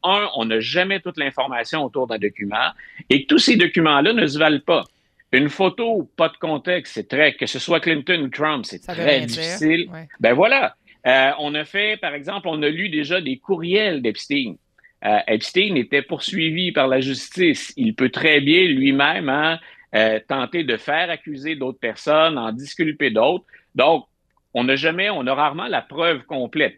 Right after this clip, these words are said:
Speaker 1: Parfois, on a des documents du F B I. Ça, c'est déjà plus factuel. Ce sont des mémos dans lesquels on dit, « Voici ce qu'on a. » Mais là, on va fournir plein de choses à plein de gens, sans contexte,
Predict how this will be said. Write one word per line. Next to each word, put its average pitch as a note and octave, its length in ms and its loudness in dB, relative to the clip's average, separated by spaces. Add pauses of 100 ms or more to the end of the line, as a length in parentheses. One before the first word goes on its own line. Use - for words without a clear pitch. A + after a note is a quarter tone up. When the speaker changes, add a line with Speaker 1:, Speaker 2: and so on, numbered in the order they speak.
Speaker 1:
Parfois, A#3+ 480 2
on E3+ 140 -2
a E3 260 2 (240)
des A2 160 -4
documents A#2+ 380 -2
du C#3 120 -2
F B2 140 2
B C3 120 -4
I. C3+ 280 2 (480)
Ça, A3 180 0
c'est G3 140 -2
déjà D#3+ 240 2
plus F#3 240 -4
factuel. D#3+ 640 -2
Ce - 160 -16
sont C#3 180 -2
des B2 140 2
mémos C#3+ 340 2
dans D3 60 0
lesquels C#3 420 0
on A2+ 160 -4
dit, « C#3 260 -8
Voici F3 400 0
ce - 140 -6
qu'on E3+ 440 0
a. » C#3+ 120 2 (420)
Mais B2 120 4
là, G3 120 6
on G#3+ 120 -4
va D#3+ 100 0
fournir F#3+ 520 -6
plein G#3 280 -2
de G3 60 -8
choses - 520 -4
à A2+ 120 0
plein E3+ 340 -2
de C3+ 60 -6
gens, B2+ 320 0 (520)
sans D#3+ 300 0
contexte, D#3 720 0